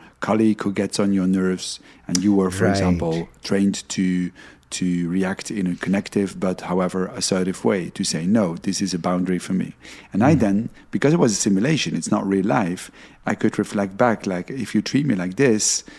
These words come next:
Speaker 1: it, I feel like this." And I was one hundred percent honest about what I felt on the inside, which is something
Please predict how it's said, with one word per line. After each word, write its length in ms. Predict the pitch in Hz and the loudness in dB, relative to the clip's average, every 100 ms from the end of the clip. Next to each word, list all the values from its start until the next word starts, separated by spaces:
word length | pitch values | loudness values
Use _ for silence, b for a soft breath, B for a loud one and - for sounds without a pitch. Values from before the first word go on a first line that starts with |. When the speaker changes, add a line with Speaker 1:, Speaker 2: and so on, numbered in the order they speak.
| B B - | B B -4
Speaker 1:
it, 180 | 101 - | -4 -4
I 100 | 104 | -4
feel 240 | 95 - 113 | -2 4 4
like 200 | 87 90 | 2 2
this." 320 | 123 87 - | 2 2 -2
And 180 | 104 95 | -2 0
I 40 | |
was 180 | 92 92 | 0 0
one 140 | 104 127 | 2 4
hundred 140 | 104 | 2
percent 360 | 104 92 90 - b b b - | 2 0 0 -6 b b b -4
honest 440 | 104 147 104 - | 4 4 4 0
about 560 | 104 92 87 87 87 - b b b | -4 -4 -2 -2 -4 -8 b b b
what 160 | 98 98 | 0 0
I 140 | 90 | -2
felt 320 | - 131 104 | 0 2 2
on 80 | 87 | 0
the 120 | 90 | 2
inside, 460 | 131 147 - 90 - - - | 2 2 -2 -6 -10 -16 -2
which 220 | 104 - | 2 2
is 80 | 98 | 2
something 640 | 135 156 - 80 76 110 | 4 4 0 -6 -8 -12